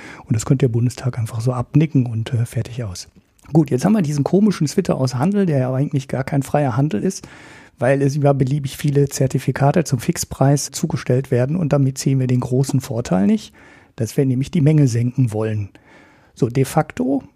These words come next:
funktioniert das System jetzt wie eine C O zwei Steuer. Und damit kommt man genau in das rechtliche Problem, dass man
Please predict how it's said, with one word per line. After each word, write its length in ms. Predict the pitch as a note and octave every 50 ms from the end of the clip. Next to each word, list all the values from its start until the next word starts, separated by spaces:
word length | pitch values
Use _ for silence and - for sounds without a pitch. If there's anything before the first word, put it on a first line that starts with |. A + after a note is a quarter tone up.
| _ _ _
funktioniert 640 | - - - D3+ C#3 - - D3+ B2 A#2+ A#2 C3 -
das 140 | F#3 F#3 -
System 460 | A3+ G3+ - - - G3 G#3+ G#3+ G#3+
jetzt 320 | D#3+ C3+ - - - A#2+ A#2+
wie 140 | C3 D#3
eine 220 | C3+ A#2 C#3+ D3 D3+
C 220 | - - - D#3
O 60 | D#3+
zwei 340 | - - - - A#2+ B2 C3
Steuer. 560 | A#2+ - - - A2 G#2+ G#2+ G2+ G2+ G2+ - - - - - - - - - _
Und 220 | - A#2+ B2 A#2
damit 420 | B2 A#2+ D3+ G3+ A3+ A3+ - - -
kommt 220 | - - F#3 B3
man 220 | G3 E3+ F3+ F3+ E3 - -
genau 320 | - C3+ C3+ C3+ F3 A3
in 140 | A#3+ G#3 F3
das 180 | E3 D#3 - -
rechtliche 420 | D3+ D3 - - D3 C3 - C#3+
Problem, 540 | - - - B2 A2+ A#2+ A#2 C3+ G3+ B3 A#3+ - _ _ _ -
dass 200 | - C#3 C#3+ -
man 220 | F3+ E3+ F3 F3